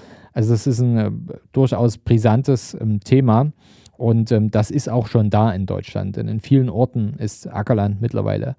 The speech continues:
so teuer, dass die Erlöse nicht mal die Pacht- und Kaufpreise decken. Und das ist einfach, ähm, ja, schon alarmierend, wie es auch, ähm, der ein oder andere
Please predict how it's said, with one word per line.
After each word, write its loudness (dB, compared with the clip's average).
so 4
teuer, 6
dass 0
die -4
Erlöse 4
nicht -4
mal 2
die -2
Pacht- -2
und -2
Kaufpreise 0
decken. -4
Und -4
das -2
ist -2
einfach, -2
ähm, 0
ja, -2
schon 2
alarmierend, 2
wie 0
es -4
auch, -2
ähm, -2
der -4
ein -4
oder -6
andere -4